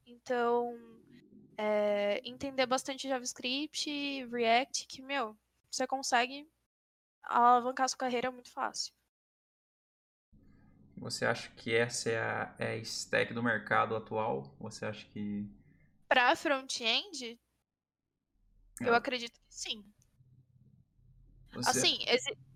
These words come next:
Speaker 1: existem outros frameworks do tipo, eh, Angular, eh, tem os mobiles, né, o Flutter e o Native. Acho que, assim, o Flutter e o Native, eles tão brigando ali no... disputando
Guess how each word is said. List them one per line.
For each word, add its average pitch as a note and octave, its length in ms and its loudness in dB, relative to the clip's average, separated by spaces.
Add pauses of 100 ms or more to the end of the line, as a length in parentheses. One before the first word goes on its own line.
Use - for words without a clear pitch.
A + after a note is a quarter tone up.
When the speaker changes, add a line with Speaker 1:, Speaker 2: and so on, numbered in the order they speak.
Speaker 1:
existem C4+ 480 2
outros C4 380 2
frameworks C#4 840 0
do C4 100 -4
tipo, A#3+ 720 0 (320)
eh, A3 220 8
Angular, A#3 1200 8
eh, G#3+ 400 4 (880)
tem C4+ 120 -2
os C4 160 0
mobiles, B3+ 580 2
né, A#3+ 120 2
o A#3+ 280 -4
Flutter A3+ 840 -2
e A3+ 420 -6
o A3 220 -6
Native. A3 640 -2 (400)
Acho A#3 220 6
que, C#4 60 -4
assim, C4 240 -6
o B3 60 -2
Flutter C4 420 2
e C#4 100 0
o C#4 60 -4
Native, C4 440 -2
eles C4+ 180 -2
tão C4+ 160 -8 (120)
brigando A3 720 -6
ali A#3+ 480 0
no... A3 600 -12 (160)
disputando C4 760 -6